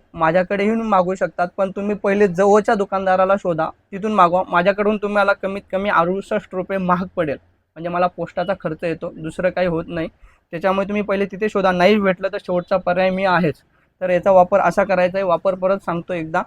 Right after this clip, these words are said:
याला एकरी एक लिटर तुम्ही सोडू शकता किंवा कुठल्या पाण्याबरोबर कुठल्या खतामध्ये तुम्ही मिक्स करू शक-, मि-, मिक्स करायचा असेल तर तुम्ही दोन, जेही पाणी वापरायला असाल, समजा तुम्ही शंभर एम एल पाणी वा-, शंभर लिटर पाणी वापरत असाल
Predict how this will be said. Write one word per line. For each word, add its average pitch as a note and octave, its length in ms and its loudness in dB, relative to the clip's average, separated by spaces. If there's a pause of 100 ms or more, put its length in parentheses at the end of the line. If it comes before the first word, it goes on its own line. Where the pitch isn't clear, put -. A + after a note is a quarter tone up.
(260)
याला F3+ 120 0
एकरी F3+ 380 -2
एक F#3 160 -4
लिटर F#3 220 -4
तुम्ही G3 240 -8
सोडू F#3 220 -4
शकता G3 340 -6
किंवा G3+ 200 -2
कुठल्या G3 340 -2
पाण्याबरोबर F#3 580 2
कुठल्या G3+ 380 -6
खतामध्ये G3 500 2
तुम्ही G3 160 -4
मिक्स F#3 220 -6
करू G3 260 -2
शक-, F#3+ 340 -4
मि-, F3+ 220 -4
मिक्स F#3 240 -6
करायचा F#3+ 400 4
असेल G3+ 300 6 (540)
तर F#3+ 120 -6
तुम्ही G3 360 -2 (540)
दोन, G3+ 460 0 (380)
जेही G3 260 2
पाणी F#3+ 260 2
वापरायला G3 360 4
असाल, G3 160 4
समजा F#3 260 0
तुम्ही G3 200 -4
शंभर F3+ 340 2
एम F#3 140 2
एल F#3+ 80 2
पाणी F3+ 220 0
वा-, F#3 220 4
शंभर F3+ 280 4
लिटर F#3 260 0
पाणी F#3 220 0
वापरत F#3+ 340 2
असाल G#3 260 2